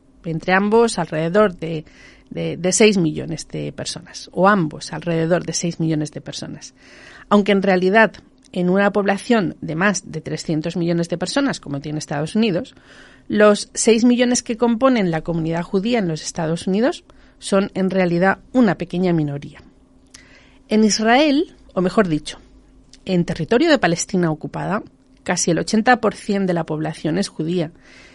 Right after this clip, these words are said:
Y no crean que todas las personas judías se posicionan al lado del Estado de Israel, que f-, ya saben que fue fundado después de la Segunda Guerra Mundial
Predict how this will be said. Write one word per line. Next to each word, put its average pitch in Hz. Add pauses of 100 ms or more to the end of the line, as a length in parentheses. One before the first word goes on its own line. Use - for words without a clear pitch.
(380)
Y 196
no 233
crean 254
que 180
todas 170
las 160
personas 160
judías 165
se 175
posicionan 165
al 156
lado 165
del 151
Estado 151
de 156
Israel, 156 (260)
que 147
f-, -
ya 160
saben 170
que 170
fue 175
fundado 165
después 175
de 160
la 156
Segunda 165
Guerra 165
Mundial 160